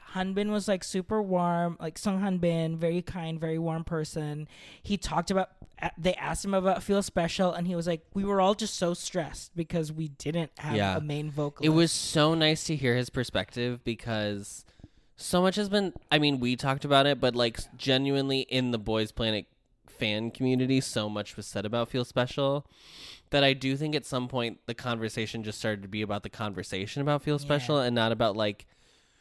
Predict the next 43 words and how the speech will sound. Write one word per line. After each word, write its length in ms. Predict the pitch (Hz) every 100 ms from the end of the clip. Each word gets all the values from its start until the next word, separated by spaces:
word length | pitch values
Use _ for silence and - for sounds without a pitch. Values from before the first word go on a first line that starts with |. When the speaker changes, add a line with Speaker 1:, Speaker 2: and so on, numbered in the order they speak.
| _ _
Speaker 2:
what 220 | 117 120
it 140 | 120 110 _ _
actually 400 | 107 110 - 117
was. 580 | 104 95 98 120 139 -
And 160 | - 131
I 100 | 127
think 420 | 123 - 143 143
that 160 | 147 139
it 20 |
was 200 | 131 120 117
nice 420 | 113 113 110 -
that 160 | 117
he 140 | 110 113
was 180 | 110 110
able 240 | 107 107
to 120 | -
be 140 | 110 107
like, 360 | 101 98 - _ _ _ _ _ -
"We 200 | 120 127
all 200 | 131 139
like 260 | 131 127
each 220 | 131 120 123
other. 540 | 110 104 104 104 104 - _ _ _ _
No 220 | 120 120 139
one 200 | 156 156
was 160 | 143
mad. 440 | 127 107 107 107 104
We 140 | 107
just 320 | 107 104 95
were 100 | -
all 160 | 113 113
stressed." 680 | - - 92 92 - - - -
And, 160 | 104
like, 260 | 98 95 - _
it's 140 | 123 -
a 40 |
lot 180 | 156 170
of, 100 | 180 - _
it's 200 | - 170
so 760 | - - - 165 170 180 185 175
much 400 | 135 147 151 -
pressure. 480 | - 131 - 95 - _ _ _ _
Speaker 1:
Yeah. 200 | 175 117